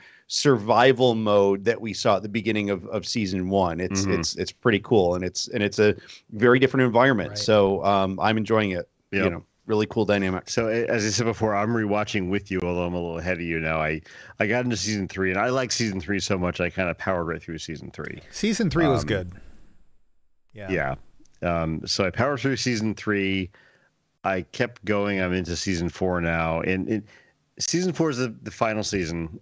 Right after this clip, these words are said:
Speaker 2: Um, and I think season four is split into two s-, two sections, wasn't it? Wasn't it, like, part one and part
Speaker 3: Uh,
Speaker 2: two?
Speaker 3: season two was in two sections, and I, I don't remember on season four. It may have been.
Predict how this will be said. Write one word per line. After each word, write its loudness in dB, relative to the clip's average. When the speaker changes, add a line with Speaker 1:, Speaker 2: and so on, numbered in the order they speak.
Speaker 2:
Um, -2
and -2
I 0
think -4
season -2
four 0
is -4
split -6
into -2
two -4
s-, -2
two -2
sections, -2
wasn't -2
it? -2
Wasn't -2
it, 0
like, -4
part -2
one -2
and -2
part 0
Speaker 3:
Uh, 2
Speaker 2:
two? 4
Speaker 3:
season 2
two 0
was 2
in 2
two 0
sections, 0
and 0
I, -2
I -12
don't -6
remember 2
on 2
season 0
four. 0
It -4
may 0
have -2
been. -6